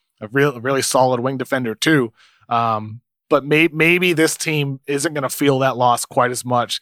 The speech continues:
if they can get it out of Conley. And if they can have some more other,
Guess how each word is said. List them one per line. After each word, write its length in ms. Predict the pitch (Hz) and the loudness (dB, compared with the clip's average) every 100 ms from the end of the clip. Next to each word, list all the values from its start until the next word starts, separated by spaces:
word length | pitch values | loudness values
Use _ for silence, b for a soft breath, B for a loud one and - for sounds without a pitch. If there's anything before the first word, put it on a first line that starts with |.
| _ - | _ -4
if 160 | 143 | -2
they 140 | 143 135 | -2 -4
can 160 | 127 | -4
get 160 | 117 135 | -2 2
it 80 | 127 | 2
out 260 | 117 110 | 2 0
of 100 | 107 | -2
Conley. 480 | - 107 107 95 - - _ _ _ - | -4 -2 -4 -8 -16 -20 _ _ _ -12
And 80 | |
if 80 | 120 | -4
they 140 | 127 117 | -2 -2
can 240 | 117 110 | -4 -6
have 320 | 110 139 131 | 0 2 2
some 160 | - 123 | -2 -2
more 240 | 123 120 | 0 2
other, 200 | 120 117 | 0 -2